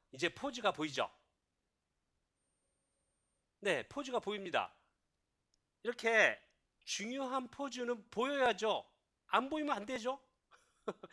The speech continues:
힘들게 만들어 놓고 포즈가 안 보이면 안 되죠. 자, 어, 지금 저는요, 이 스텝 탄젠트를 쓰고 있습니다. 원칙적으로는 이런, 어, 스텝 탄젠트로 명확하게, 아주 러프하게 이 블로킹을 진행을 할 때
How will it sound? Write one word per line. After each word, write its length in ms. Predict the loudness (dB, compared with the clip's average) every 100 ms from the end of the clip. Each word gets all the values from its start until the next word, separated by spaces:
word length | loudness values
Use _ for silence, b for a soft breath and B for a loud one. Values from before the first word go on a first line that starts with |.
| B B
힘들게 380 | -6 -4 -2 0
만들어 240 | 2 2
놓고 160 | 0 0
포즈가 540 | -4 -6 -4 2 4
안 120 | 4
보이면 220 | 0 0 0
안 100 | 0
되죠. 300 | 0 0 -2 -6 _ B B B B B
자, 340 | 4 4 4 0
어, 240 | 0 0 0
지금 280 | -4 -6 -6
저는요, 760 | 0 0 0 -2 -2 -2 -2 -4 -10
이 220 | -12 -10 -10
스텝 300 | -6 -6 -4
탄젠트를 1040 | -6 -4 -6 -6 -6 -4 0 0 0 -2
쓰고 300 | -10 -8 -6
있습니다. 460 | -6 -8 0 0 0 -4
원칙적으로는 1160 | -2 -2 -2 -10 -6 -4 -4 -6 -6 -4 -4
이런, 280 | -2 -2 -2 B B B -12
어, 80 |
스텝 300 | -10 -8 -8
탄젠트로 760 | -6 -6 -4 -6 -8 -8 -4 -4
명확하게, 580 | -2 -2 -2 -4 -8 -8
아주 280 | -6 -6 -2
러프하게 760 | -4 -2 -4 -2 -4 -4 -4
이 100 | -6 -8
블로킹을 520 | -6 -6 -6 -8 -8
진행을 280 | -8 -10 -8
할 100 | -10
때 460 | -4 0 2 0